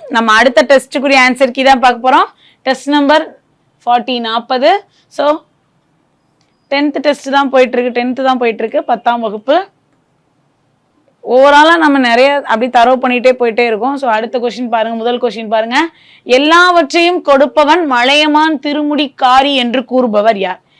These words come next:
எல்லாவற்றையும் கொடுப்பவன் மலையமான் திருமுடிக்காரி அப்படின்னு சொல்றவர் யாருன்னு கேட்டிருக்காங்க. So, யாரு எல்லாவற்றையும் கொடுப்பவன்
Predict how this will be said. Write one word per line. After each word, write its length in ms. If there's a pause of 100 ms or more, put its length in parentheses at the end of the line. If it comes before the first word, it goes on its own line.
(180)
எல்லாவற்றையும் 800
கொடுப்பவன் 460
மலையமான் 560
திருமுடிக்காரி 960 (380)
அப்படின்னு 360 (120)
சொல்றவர் 440
யாருன்னு 360
கேட்டிருக்காங்க. 380
So, 160
யாரு 460 (200)
எல்லாவற்றையும் 580
கொடுப்பவன் 600